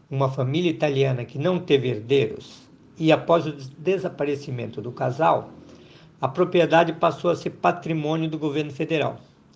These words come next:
ficando largada como milhares de imóveis que são de propriedade da União. Mas a história do Museu Memória do Bexiga começou alguns anos antes, em outra sede, do outro lado da rua, e surgiu totalmente por acaso.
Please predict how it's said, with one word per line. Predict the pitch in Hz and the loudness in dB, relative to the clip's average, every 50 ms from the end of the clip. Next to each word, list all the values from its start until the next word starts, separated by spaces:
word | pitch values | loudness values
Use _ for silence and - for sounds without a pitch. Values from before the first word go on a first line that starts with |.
| _ _ | _ _
ficando | _ - 370 349 339 311 | _ -6 -6 -4 -2 2
largada | 214 156 117 113 98 98 156 - 202 196 - - - - _ _ _ _ - _ - - _ _ _ | 2 2 2 2 0 2 2 2 2 0 -4 -14 -18 -20 _ _ _ _ -20 _ -20 -20 _ _ _
como | - 139 143 147 | -10 -6 -6 -4
milhares | 143 151 147 143 151 170 175 180 175 175 160 | -4 -4 -4 0 0 2 2 2 2 0 -2
de | 151 170 | -4 -4
imóveis | 165 156 139 135 139 143 139 131 143 139 135 | -6 -4 -2 0 0 0 0 0 -4 -6 -6
que | - 139 | -10 -14
são | 131 - - 147 143 139 | -14 -10 -8 -8 -6 -6
de | 135 | -8
propriedade | 127 - 139 135 131 - 131 123 - 127 123 120 117 | -8 -6 -6 -6 -4 -2 -4 -2 -2 -2 -4 -4 -2
da | 120 123 | -4 -4
União. | 123 123 113 110 98 - - _ _ _ _ _ _ _ _ _ - - _ _ - - - - _ _ _ _ - | -4 -4 -8 -8 -10 -12 -16 _ _ _ _ _ _ _ _ _ -20 -20 _ _ -20 -20 -20 -20 _ _ _ _ -2
Mas | 262 247 208 | 0 2 4
a | 247 | 4
história | 226 - - 262 269 277 247 | 4 4 4 4 4 4 4
do | 202 | 2
Museu | 185 156 131 120 135 139 135 | 0 0 2 2 2 2 4
Memória | 127 123 117 117 117 113 110 | 2 0 -2 -2 -4 -4 -6
do | 110 107 | -8 -10
Bexiga | 107 107 - - 180 170 190 | -12 -10 -8 -6 -2 0 0
começou | 180 - 185 185 180 170 180 - 202 | 0 0 -2 0 0 0 2 4 4
alguns | 202 196 196 208 196 - | 4 4 2 0 0 2
anos | 208 202 202 190 165 175 | 2 2 2 0 -2 0
antes, | 208 170 120 104 - - - - - - _ - | 0 0 0 -2 -8 -14 -18 -18 -18 -20 _ -8
em | 131 127 | -2 0
outra | 139 151 147 - 151 143 | 2 2 2 2 0 0
sede, | 135 - - 175 165 131 127 - - - _ _ _ _ - | 0 2 4 6 6 6 4 0 -10 -20 _ _ _ _ -8
do | 107 110 | -4 -4
outro | 113 110 - 123 | -4 -2 0 0
lado | 135 135 131 | 0 2 2
da | 127 131 | 2 0
rua, | 131 - 190 185 170 - - - - _ _ _ _ _ _ _ - - - - - - _ - | 0 0 0 2 2 2 0 -2 -16 _ _ _ _ _ _ _ -20 -20 -20 -20 -20 -20 _ -4
e | - 143 | -4 -2
surgiu | - - 185 - - 226 214 | 0 0 -2 0 0 -2 -2
totalmente | - - - 269 277 277 - 226 185 180 190 185 180 | -2 0 4 4 4 6 4 2 2 2 0 -2 -4
por | - - 185 175 | -4 -4 -2 -2
acaso. | 170 - - - - - - - - - - _ | -2 -4 -6 -10 -10 -10 -12 -18 -20 -20 -20 _